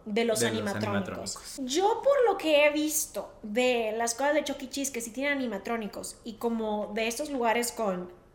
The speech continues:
Speaker 1: The Rock-afire Explosion, en donde, pues, también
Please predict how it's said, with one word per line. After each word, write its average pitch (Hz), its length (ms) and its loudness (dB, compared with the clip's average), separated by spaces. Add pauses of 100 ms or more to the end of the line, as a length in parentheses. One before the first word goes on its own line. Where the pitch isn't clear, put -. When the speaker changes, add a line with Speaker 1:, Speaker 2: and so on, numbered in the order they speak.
(120)
Speaker 1:
The 202 160 4
Rock-afire 320 600 6
Explosion, 320 680 2 (140)
en 233 180 -2
donde, 233 580 0 (640)
pues, 339 320 2
también 302 340 4